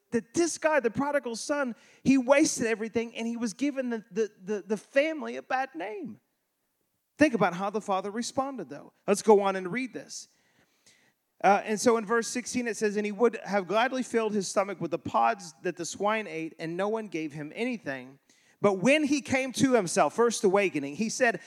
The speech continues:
'How many of my father's hired servants have bread enough to, uh, bread enough and to spare, and I perish with hunger?'"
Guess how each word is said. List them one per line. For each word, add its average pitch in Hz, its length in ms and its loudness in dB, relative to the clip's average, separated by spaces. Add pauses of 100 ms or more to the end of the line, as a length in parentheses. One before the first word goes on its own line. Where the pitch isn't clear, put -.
'How 277 200 6
many 302 180 0
of 226 100 4
my 220 120 4
father's 247 460 0
hired 233 320 -2
servants 180 640 -2 (1000)
have 196 160 10
bread 240 200 8
enough 233 300 -2
to, 180 300 2 (380)
uh, 170 300 4
bread 226 160 6
enough 220 240 0
and 208 100 -4
to 180 60 0
spare, 226 440 0
and 185 160 -6
I 240 280 2
perish 208 420 0
with 190 160 -8
hunger?'" 247 520 -2